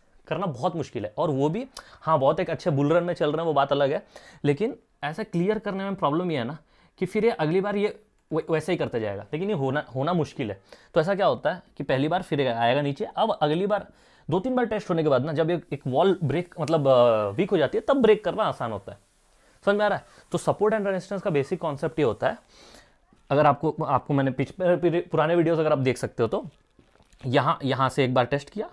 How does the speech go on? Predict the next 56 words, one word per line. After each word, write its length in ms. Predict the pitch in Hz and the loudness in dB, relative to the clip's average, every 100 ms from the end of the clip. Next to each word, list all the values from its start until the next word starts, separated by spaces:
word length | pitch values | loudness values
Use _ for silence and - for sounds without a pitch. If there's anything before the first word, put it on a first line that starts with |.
| _ | _
फिर 180 | - 135 | -2 0
यहाँ 160 | 120 | 0
पे, 140 | 117 247 _ _ _ _ _ - | -2 -8 _ _ _ _ _ -8
ठीक 120 | 202 | -4
है, 120 | 208 - - - | -4 -6 -14 0
अब 120 | 165 | 2
दो 140 | 156 196 | 4 2
बार 120 | 202 | 2
हो 60 | 175 | 0
चुका 200 | 180 208 | -2 4
है, 60 | |
तो 60 | 180 | 6
आप 140 | 170 | 6
क्या 100 | 190 | 4
कर 100 | 170 | 0
सकते 220 | 165 - | -2 -2
हो, 40 | 160 | -2
यहाँ 140 | 117 | -2
पे 100 | - | -4
फिर 140 | - 143 | -2 0
सेल 200 | 185 185 | 0 0
करो, 340 | 208 - - _ _ _ - - | -2 -6 -10 _ _ _ -20 -4
यहाँ 140 | 131 135 | 0 0
पे 80 | |
बाय 200 | 185 113 | 2 0
करो, 280 | 101 110 104 _ _ - | -2 -10 -16 _ _ -4
ठीक 120 | 202 | -4
है। 160 | 202 _ _ _ _ _ _ - | -6 _ _ _ _ _ _ -2
लेकिन 320 | 131 127 220 403 _ _ _ _ _ _ - | 0 0 -4 -6 _ _ _ _ _ _ -2
थर्ड 320 | 147 247 254 | 2 2 2
टाइम 240 | 196 180 | -2 -2
के 140 | 147 147 | -2 -2
बाद 180 | 113 | -2
से 180 | - 196 | -4 -6
be 140 | 220 226 | -4 2
cautious, 340 | 165 - 156 - _ _ _ - _ - | 0 0 -8 -10 _ _ _ -20 _ -2
हो 80 | |
सकता 220 | 196 185 220 | -2 -2 -2
है 40 | |
चांसेस 340 | 180 147 175 | -2 -2 -4
कि 100 | - | -2
ये 120 | 185 156 | -2 0
इधर 140 | 135 | 0
भी 160 | 170 185 | 0 0
ब्रेक 220 | 170 175 | -2 -2
कर 120 | 165 | -4
जाए, 180 | 170 - - | -4 -10 -4
अगर 160 | 151 143 | -2 0
इधर 180 | 143 | 0
आए 100 | 147 | 0
तो 60 | - | -2
इधर 200 | 147 127 | -2 -2
भी 100 | 123 | -2
ब्रेक 240 | 127 - | -6 -12
कर 60 | 107 | -20
जाए। 100 | - | -20